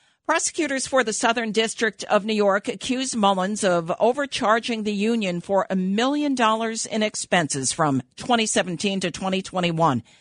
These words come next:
These expenses related to things like costly dinners at high-end restaurants, groceries, and even gift cards for relatives.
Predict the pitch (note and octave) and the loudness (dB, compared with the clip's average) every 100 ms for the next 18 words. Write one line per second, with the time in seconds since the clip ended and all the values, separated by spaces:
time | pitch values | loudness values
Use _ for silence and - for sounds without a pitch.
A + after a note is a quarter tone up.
0 | _ _ _ - G#3 F3 - - F#3+ F3 | _ _ _ 0 2 2 -2 0 0 0
1 | E3+ C#3+ - E3 E3 F3 F3 E3+ F3+ F3 | -4 -4 0 2 4 2 2 -2 -2 0
2 | D#3+ E3 C#3+ - A3+ A3+ - A3 G3+ F3 | 0 0 0 0 2 2 0 -2 0 2
3 | G#3+ F#3+ D3+ D#3+ C#3+ C#3+ G#3 F#3+ F3 F3+ | 0 2 0 0 0 2 0 2 2 2
4 | G#3+ - G3+ G3+ - - F3+ F3+ G3+ - | 0 0 -2 0 -4 -6 -2 0 0 -2
5 | G#3 G3+ G3 G#3 G#3 F3 G3 A3+ - A3 | -2 -2 0 0 0 0 0 0 2 2
6 | A#3+ - A3 B3 C#4 A3 D#3+ A#2 - | 2 -2 0 0 -2 0 -2 -2 -8